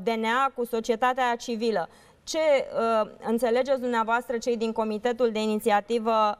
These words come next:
în momentul în care exprimați această frază? Pentru că Liviu Dragnea este asociat cu această luptă pentru, împotriva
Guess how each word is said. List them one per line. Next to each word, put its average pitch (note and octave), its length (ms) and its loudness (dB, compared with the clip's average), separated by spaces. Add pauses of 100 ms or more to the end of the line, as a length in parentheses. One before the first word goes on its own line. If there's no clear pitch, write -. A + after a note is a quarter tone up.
(120)
în G#3+ 220 -2
momentul A3+ 360 0
în A3+ 80 0
care G#3+ 200 2
exprimați A3 460 -2
această G#3+ 600 -2
frază? G3 280 0
Pentru A#3 260 -2
că A#3+ 100 0
Liviu C4 240 -2
Dragnea B3+ 360 0
este B3 180 -2
asociat A3+ 600 0 (320)
cu B3+ 80 4
această C4+ 440 0 (120)
luptă G3+ 380 -4 (260)
pentru, C4 440 2
împotriva B3+ 480 2